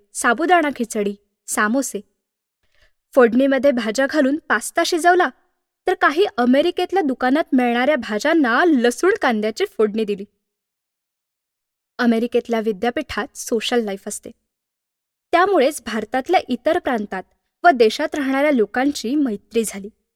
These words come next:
मूळचे पाकिस्तानमध्ये राहणारे कुटुंब मित्र सर्वांना ईदला बोलावत असत. तेलुगू मैत्रिणी वरदलक्ष्मीच्या हळदी कुंकवाला बोलावत असत. मी सर्वांना संक्रांतीच्या हळदी कुंकवाला बोलवायचे.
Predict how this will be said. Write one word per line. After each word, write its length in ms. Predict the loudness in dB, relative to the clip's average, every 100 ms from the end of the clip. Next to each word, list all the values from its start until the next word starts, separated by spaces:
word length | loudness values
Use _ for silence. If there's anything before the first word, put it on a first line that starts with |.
| _ _ _ _
मूळचे 340 | 4 4 4 0
पाकिस्तानमध्ये 880 | 2 -2 -2 -4 0 0 0 2 0
राहणारे 460 | 0 -4 0 -2
कुटुंब 460 | -2 -6 0 0 2
मित्र 340 | 0 -2 -6 -6 _ _ _
सर्वांना 640 | 0 2 4 4 4 2 -4 _
ईदला 380 | 0 0 2 0
बोलावत 460 | 0 -2 -2 -8 -10
असत. 180 | -14 -16 _ _ _ _ _ _ _ _ _ _
तेलुगू 360 | 2 4 4 2
मैत्रिणी 540 | 0 -2 0 2 2 -2 _ 0
वरदलक्ष्मीच्या 840 | 2 4 4 2 2 2 2 0 -4
हळदी 320 | -2 -2 -2
कुंकवाला 420 | -2 -2 0 0
बोलावत 400 | 2 0 0 -4
असत. 180 | -8 -12 -16 _ _ _ _ _ _ _ _ _ -4
मी 100 | -2
सर्वांना 600 | 0 -2 0 2 2 0 -6
संक्रांतीच्या 800 | -6 -4 -2 -2 -2 0 -2 -2
हळदी 300 | 0 -2 -2
कुंकवाला 400 | -4 -4 -4 -6
बोलवायचे. 440 | -6 -8 -8 -12